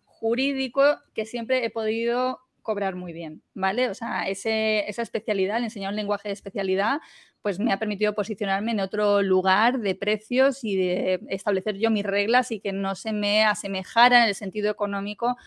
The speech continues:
a, a pro-, a profe de idiomas, ¿no? O sea, que, que eso me ha permitido muy bien, vivir muy bien de ese trabajo que, que me flipa, ¿no? Eh, pero bueno,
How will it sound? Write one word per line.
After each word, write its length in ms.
a, 600
a 160
pro-, 160
a 120
profe 220
de 80
idiomas, 440
¿no? 240
O 40
sea, 260
que, 380
que 180
eso 120
me 80
ha 40
permitido 300
muy 200
bien, 260
vivir 360
muy 140
bien 280
de 200
ese 280
trabajo 500
que, 160
que 120
me 100
flipa, 340
¿no? 180
Eh, 260
pero 160
bueno, 300